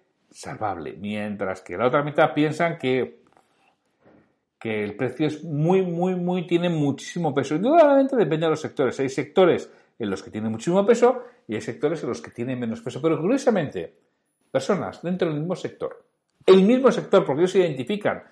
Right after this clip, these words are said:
como el mismo sector, dicen que, oh, solo compran por precio, y otros dicen que se valoran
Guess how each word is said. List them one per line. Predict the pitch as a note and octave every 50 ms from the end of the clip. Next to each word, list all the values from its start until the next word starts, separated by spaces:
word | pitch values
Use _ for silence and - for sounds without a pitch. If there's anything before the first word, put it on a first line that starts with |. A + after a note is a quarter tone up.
| _ _ _
como | _ - A#2 A2+ G#2+ G#2
el | A#2
mismo | D3+ F#3 G#3
sector, | G3 - F#3 D3 - - D#2+ D2 - _ _ _ _ _ _
dicen | - B3 F3 F#3+ - E3+ C3+ A#2
que, | A2+ D3 C3+ A#2 - - - - -
oh, | A#3+ A#3 - - - - - -
solo | - - D3+ D3 C3+
compran | C#3+ D#3 D#3 G3+ G3 G3
por | - G3 F3+
precio, | - F#3+ F3+ - G3 - - C3
y | B2+ C3+ D3
otros | D3+ D3+ D#3 D3+
dicen | E3 D#3+ F3+ F3+ F#3 - - _ _ _ _
que | - A2+
se | G#2+ - A2+
valoran | G2+ A2+ A2+ A#2+ B2+ C3+ C#3+ D3+ -